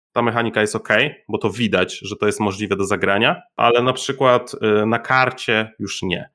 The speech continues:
Ale to, to też mi się trochę zmieniło, w sensie jak zobaczycie dodatek Modern Wonders, to tam są dwa cudy, które mają mechanikę gołąbków.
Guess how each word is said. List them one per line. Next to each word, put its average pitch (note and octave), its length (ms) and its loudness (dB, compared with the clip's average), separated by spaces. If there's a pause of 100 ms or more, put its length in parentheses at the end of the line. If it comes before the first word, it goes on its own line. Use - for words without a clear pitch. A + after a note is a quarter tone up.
(280)
Ale C#3 180 6
to, C#3 340 -4
to F#3 100 2
też F#3 280 2
mi F3+ 80 0
się F3+ 100 -4
trochę D#3+ 240 0
zmieniło, C#3 380 4
w C#3 40 -8
sensie C#3 220 -2
jak B2+ 80 0
zobaczycie C3 440 -2
dodatek B2+ 380 0
Modern B2+ 340 0
Wonders, A#2+ 400 2
to A#2+ 80 -4
tam A2+ 180 -2
są A#2 360 2
dwa G#2 200 0
cudy, G2 380 -2
które G2 340 -2
mają G2 320 2
mechanikę F#2 440 -6
gołąbków. F#2+ 600 0